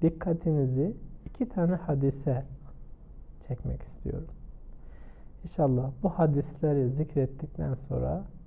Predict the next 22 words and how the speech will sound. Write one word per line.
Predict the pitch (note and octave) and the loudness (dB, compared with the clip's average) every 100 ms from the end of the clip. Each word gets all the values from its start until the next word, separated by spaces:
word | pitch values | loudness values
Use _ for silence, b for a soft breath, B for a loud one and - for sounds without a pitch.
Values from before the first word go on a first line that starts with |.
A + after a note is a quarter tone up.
| - - | -14 -12
kıraat | - C3+ C3 C3+ - | 0 6 6 4 -2
ettikten | C3 - - D3 C3+ | -4 -8 -4 -2 0
sonra | - B2 D3+ | 0 -2 -2
konu | - D3 | -2 2
açıklığa | D3 C3+ - C3+ B2 | 2 0 0 2 2
kavuşacağına | C#3+ C3 - A#2+ B2+ A#2+ B2 | 2 -2 0 -2 2 2 2
inanıyorum. | A2 A2 - A#2+ - - - - - - - - b b b b b b b b b b - - - | 2 0 -2 -6 -10 -16 -16 -16 -16 -16 -16 -16 b b b b b b b b b b -18 -18 4
Ebu | F3 G3+ C#4 | 8 10 10
Basir, | C4 A#3 - D#4 - - - - - | 8 8 6 2 0 -8 -14 -12 2
İmam | F3 G#3 G#3 | 6 6 6
Sadık | - E3+ F3+ F#3 | 8 8 8 6
Aleyhisselam'dan | E3+ D3+ C#3+ C#3+ - C3+ C3 C3 C3 D#3+ A3 - | 6 6 4 0 2 4 4 4 4 2 0 -2
tam | - C4+ F#3+ | 2 6 8
da | E3+ | 6
bu | A#3+ | 4
konuda | E3+ D3 F3 D#3 | 4 4 6 4
bir | C3+ | 2
soru | - A#2+ | 2 0
soruyor. | A#2+ - C3+ - - - - - - - - - - b b b b b b - - - - - | 0 -4 -8 -8 -12 -14 -14 -16 -16 -16 -16 -16 -16 b b b b b b -14 -14 -14 -14 0
İmam | C3+ C#3 E3+ | 4 4 4
Sadık | - C#3+ D#3 E3+ | 2 2 2 0
Aleyhisselam | C#3+ B2+ B2 - - A#2+ A#2+ E3+ | 0 2 2 -2 -2 4 6 4